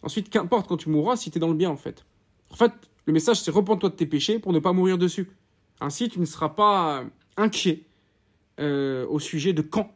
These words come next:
la mort va t'atteindre, puisque de toute façon, tu t'es écarté des mauvaises choses qui pourraient t'emmener vers une mauvaise fin. Donc c'est : « Repens-toi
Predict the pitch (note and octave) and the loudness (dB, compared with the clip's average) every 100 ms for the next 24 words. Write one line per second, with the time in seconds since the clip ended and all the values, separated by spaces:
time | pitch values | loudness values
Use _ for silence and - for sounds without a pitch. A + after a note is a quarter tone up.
0 | - C#3+ C3+ C3 C3+ E3 B2+ C3 B2 C3+ | -8 -4 -2 -2 0 0 -2 -8 -6 0
1 | C4 A3 B2+ _ _ _ - - D3+ D3+ | 2 0 -6 _ _ _ -12 -8 -8 -8
2 | - D#3 B3 B3 F3+ E3+ D3+ F#3 - A3+ | -2 -2 0 -4 0 2 2 0 0 -2
3 | - _ - D#3 D3+ C#3+ C#3 C3 - C4 | -2 _ -4 2 4 4 2 -2 -2 -2
4 | G#3+ - - D#3+ - F3+ E3+ A#3 A3+ F#3 | -2 -4 -8 -8 -6 -2 2 4 4 4
5 | A#3 G3+ F#3 F3 D3+ C#3 - B2+ _ _ | 4 2 2 0 0 -2 -4 -14 _ _
6 | _ _ _ _ _ _ _ _ _ _ | _ _ _ _ _ _ _ _ _ _
7 | _ - B2+ - C#3+ B3 A3+ F#3+ E3+ G#3+ | _ -18 -10 -2 2 4 4 2 4 4
8 | E4 | 2